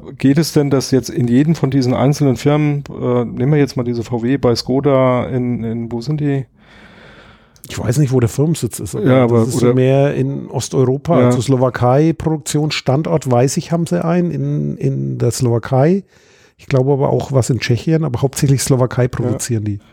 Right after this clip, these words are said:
Speaker 1: Genau, Seat Spanien, ne, so
Speaker 2: Ja.
Speaker 1: V W Deutschland. Können die denn, äh, oder wäre es denn möglich, da einen einzigen Datenschutzbeauftragten zu bestellen? Also der dann konzernweit für alle diese kleinen Firmen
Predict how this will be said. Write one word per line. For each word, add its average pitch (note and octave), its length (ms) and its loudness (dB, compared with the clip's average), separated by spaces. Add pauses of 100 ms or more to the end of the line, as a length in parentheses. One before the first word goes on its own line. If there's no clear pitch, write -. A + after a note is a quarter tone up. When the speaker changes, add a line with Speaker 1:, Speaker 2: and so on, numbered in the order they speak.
(240)
Speaker 1:
Genau, A#2+ 300 0
Seat C3 380 0
Spanien, D#3+ 640 2
ne, C3+ 280 -8
so B2+ 300 -6
Speaker 2:
Ja. - 220 -14 (240)
Speaker 1:
V B2 200 -4
W B2 180 2
Deutschland. D3 600 -2 (460)
Können D3+ 300 2
die D3 180 0
denn, C3+ 380 2 (180)
äh, C3+ 60 -6
oder A#2+ 500 0
wäre B2+ 260 2
es B2+ 100 -2
denn B2 300 0
möglich, C3 420 0
da B2 140 0
einen C3+ 420 2
einzigen B2+ 400 0
Datenschutzbeauftragten G#2+ 1120 -2
zu - 140 -16
bestellen? F#2+ 480 -6 (100)
Also A2 220 -10
der A2 200 -4
dann A2+ 200 -2
konzernweit B2+ 720 2
für - 160 -2
alle C#3+ 180 0
diese B2+ 280 -2
kleinen A#2+ 300 0
Firmen B2 400 -2